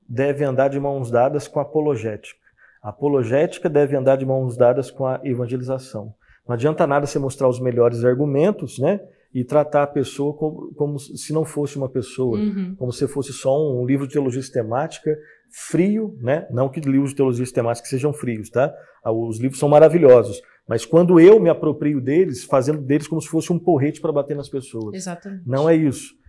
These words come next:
Speaker 1: Então, a apologética bíblica, ela anda de mão, mãos dadas com a evangelização. E no final, ele diz assim: ó, "Talvez a seguinte oração o ajude." E aí ele fala o seguinte, "Senhor Jesus,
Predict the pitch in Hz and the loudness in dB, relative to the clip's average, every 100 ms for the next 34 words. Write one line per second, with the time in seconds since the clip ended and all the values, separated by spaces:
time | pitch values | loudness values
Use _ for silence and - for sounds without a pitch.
0 | - 113 127 135 135 151 143 110 127 170 | -20 -6 -2 0 0 2 4 4 4 4
1 | 185 - 131 120 156 165 147 135 131 143 | 2 -2 -2 0 -2 -2 -2 0 0 0
2 | 127 135 127 117 117 - 131 131 120 117 | -4 -4 -4 -6 -10 -10 -6 -4 0 0
3 | 139 143 - - _ _ _ - 170 226 | 2 -2 -4 -20 _ _ _ -2 0 2
4 | 180 139 127 120 120 123 113 - 110 104 | 2 0 -2 -2 -2 0 -2 -2 -10 -10
5 | - - - 151 170 175 202 156 233 180 | -14 -20 -2 4 4 4 4 6 8 6
6 | - - _ _ _ _ _ _ - 139 | 0 -18 _ _ _ _ _ _ -4 0
7 | 139 139 165 180 - 131 113 - _ _ | 2 2 2 0 -2 -4 -4 -10 _ _
8 | _ _ 165 170 143 202 196 - 180 170 | _ _ 6 6 8 6 4 2 0 2
9 | 202 202 180 - - 180 185 139 120 117 | -2 -2 -2 -4 -2 2 2 2 0 -2
10 | 117 - _ _ _ - - _ - 117 | -6 -18 _ _ _ -20 -20 _ -2 0
11 | 131 135 139 139 160 120 104 - - _ | 0 -2 -2 -2 -6 -8 -8 -12 -20 _
12 | _ - - 165 160 165 160 117 135 113 | _ -12 -4 0 2 2 2 0 -2 -4
13 | - - | -8 -20